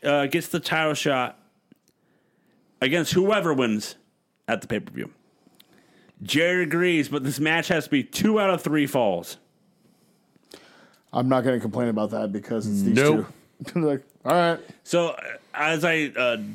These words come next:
Speaker 1: do the breakdown, Corey, I have a qu-, I have something for you, unless you already know top of your head, since you're the database.
Speaker 2: Hmm.
Speaker 1: Commentary brings up when was the last time there was a two out of three falls match on a Thunder or a Nitro?
Speaker 3: I tried to look this up. I'm pretty sure it's Benoit and Booker.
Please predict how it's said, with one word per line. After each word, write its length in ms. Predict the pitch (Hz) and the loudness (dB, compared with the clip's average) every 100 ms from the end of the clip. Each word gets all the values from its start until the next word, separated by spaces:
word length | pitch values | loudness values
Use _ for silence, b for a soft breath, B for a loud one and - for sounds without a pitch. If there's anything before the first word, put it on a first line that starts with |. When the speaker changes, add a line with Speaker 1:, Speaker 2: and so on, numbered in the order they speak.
| - | -2
Speaker 1:
do 180 | 151 156 | 0 2
the 140 | 139 | 0
breakdown, 560 | 117 135 127 127 110 107 | 2 0 2 0 0 0
Corey, 320 | 117 110 131 | 0 0 -2
I 100 | - | -2
have 100 | 110 | -2
a 60 | 107 | -2
qu-, 200 | - 147 - | -4 -8 -4
I 160 | 113 | -2
have 180 | 120 117 | 0 -2
something 260 | 131 117 110 | -2 -2 -4
for 220 | - 117 | -2 0
you, 80 | 117 | 0
unless 220 | 110 - | -2 0
you 100 | 113 | 0
already 140 | 120 | 0
know 160 | 113 117 | -2 -2
top 240 | 120 107 | -2 -4
of 40 | 135 | -2
your 80 | |
head, 160 | 123 117 | -2 -4
since 300 | - 92 - | -6 -8 -8
you're 140 | - 104 | -2 -2
the 60 | |
database. 480 | 117 123 90 85 - - | 2 0 0 -4 -6 -6
Speaker 2:
Hmm. 160 | 135 120 B _ | -4 -4 B _
Speaker 1:
Commentary 540 | - 151 180 175 185 175 | -2 -2 0 0 0 0
brings 320 | 160 170 151 | 0 0 0
up 160 | 156 | 0
when 160 | 127 143 | 0 0
was 140 | 151 | 0
the 120 | 131 120 | 0 0
last 400 | 120 139 139 - | 2 0 -2 -2
time 220 | 147 135 | 0 2
there 80 | 131 | 0
was 120 | 113 | 0
a 60 | 113 | -2
two 200 | - 127 | 0 0
out 120 | 120 | 0
of 60 | |
three 220 | 123 120 113 | 0 -2 -2
falls 380 | - 117 113 | -2 -2 -2
match 260 | 107 110 113 | -2 -4 -4
on 220 | 117 120 | -2 -2
a 80 | 110 | -2
Thunder 580 | - 156 165 160 165 151 b b b b _ _ | -4 -4 -2 0 -2 -4 b b b b _ _
or 200 | 123 131 | -2 0
a 40 | 117 | 0
Nitro? 360 | 92 90 - - | -2 -4 -8 -6
Speaker 3:
I 80 | |
tried 180 | 127 151 | 0 2
to 60 | 139 | 2
look 120 | 127 | 2
this 140 | 123 | 0
up. 140 | 131 113 | 0 0
I'm 140 | 120 | -2
pretty 300 | 120 165 170 | 0 2 2
sure 240 | 165 151 135 | 2 2 2
it's 80 | 120 | 2
Benoit 380 | 120 110 107 | 2 4 4
and 80 | 104 | 2
Booker. 280 | 101 101 104 | 0 0 -4